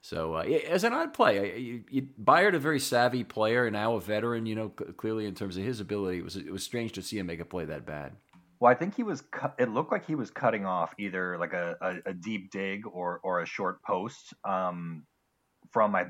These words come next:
Speaker 2: I believe, Brown. And so I think his momentum was carrying him a little bit the wrong way to begin with. He might have had to kind of revert his hips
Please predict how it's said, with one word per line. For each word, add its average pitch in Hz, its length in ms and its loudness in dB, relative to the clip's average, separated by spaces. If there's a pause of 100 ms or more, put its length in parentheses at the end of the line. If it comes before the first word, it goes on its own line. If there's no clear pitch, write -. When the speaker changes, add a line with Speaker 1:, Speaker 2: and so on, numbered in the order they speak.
(140)
Speaker 2:
I 98 80 6
believe, 92 460 -2
Brown. 90 460 4
And 87 160 -8
so 95 240 0
I 87 120 4
think 139 160 -2
his 107 100 0
momentum 107 460 2
was 98 100 -4
carrying 110 340 0
him 107 140 -4
a 95 80 -2
little 95 200 -2
bit 92 220 -4
the 98 80 -8
wrong 92 240 2
way 92 140 0
to 87 60 -6
begin 82 340 -6
with. 80 220 -4 (360)
He 101 80 -4
might 101 180 6
have 98 80 8
had 101 160 6
to 90 60 -4
kind 95 200 0
of 87 80 -2
revert 92 400 0
his 92 160 -8
hips 104 200 -2